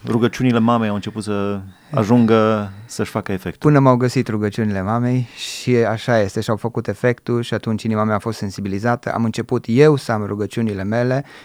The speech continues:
Speaker 2: iar în momentul în care am înțeles că Dumnezeu mi-a ascultat rugăciunea, că este, că Dumnezeu într-adevăr există, nu este o glumă sau povestea părinților de a ține copiii cu minți, atunci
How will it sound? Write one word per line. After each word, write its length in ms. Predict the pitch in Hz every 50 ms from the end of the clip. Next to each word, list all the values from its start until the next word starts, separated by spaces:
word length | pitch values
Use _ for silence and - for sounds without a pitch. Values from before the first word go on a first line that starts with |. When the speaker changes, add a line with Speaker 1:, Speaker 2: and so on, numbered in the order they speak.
| - _ _
Speaker 2:
iar 200 | _ - 120 123
în 80 | 123 120
momentul 460 | 120 117 117 127 143 151 147 131 123
în 60 | 117
care 160 | 113 117 110 110
am 260 | 113 110 107 - - - _
înțeles 500 | - 117 110 - 117 120 139 151 147 -
că 120 | - 131
Dumnezeu 380 | 120 117 113 110 110 - 135 131
mi-a 120 | 127 120
ascultat 500 | 113 - - - 117 110 - 151 147 -
rugăciunea, 640 | - 123 117 117 113 - 143 139 120 104 98 101 110
că 160 | - - 110
este, 600 | 104 104 107 110 110 - - - 110 107 107 - - - 131 -
că 100 | - 120
Dumnezeu 380 | 117 113 117 117 117 143 156 151
într-adevăr 440 | 135 120 147 147 139 135 135 143 139
există, 540 | 117 113 - - 151 147 - - - 107
nu 120 | 104 107 120
este 280 | 131 135 123 - -
o 60 | 113 104
glumă 300 | 117 127 131 127 117 107
sau 140 | - 104
povestea 400 | 107 113 104 104 120 117 - 120
părinților 580 | 107 - 110 107 110 120 127 120 117 110 104 104
de 80 | 107 101
a 40 |
ține 220 | 95 - 120 117 107
copiii 360 | - - 98 - 120 117 107
cu 140 | - - 101
minți, 400 | 101 107 117 127 139 - - - - - - - - - - -
atunci 500 | - 127 - - 143 147 147 131 -